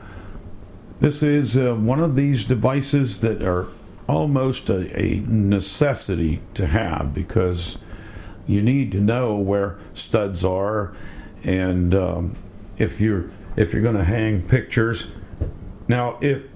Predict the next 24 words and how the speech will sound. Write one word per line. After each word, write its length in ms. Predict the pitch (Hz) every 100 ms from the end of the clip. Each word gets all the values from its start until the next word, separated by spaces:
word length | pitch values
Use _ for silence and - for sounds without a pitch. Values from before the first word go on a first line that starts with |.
| -
if, 300 | 165 165 165 - - - - -
if 220 | 151 143
you 80 | 135
don't 500 | 107 170 190 190 - - - - - - - - - - -
want 520 | 120 127 147 147 147
it 240 | 120 113 -
to 300 | - 139 123
put 260 | - 147
them 220 | 147 123 123
on 180 | 123 113
a 80 |
stud 540 | 101 - 143 143 120 104
and 140 | 104
you 100 | 107
just 200 | 107 110
wanna 220 | 131 117
hang 240 | 98 127 110
a 60 |
picture 500 | 95 - 120 - 110
in 140 | 101 95
the, 180 | 90 85
on 220 | 110 107
the 60 |
wall, 580 | 82 90 135 107 87 82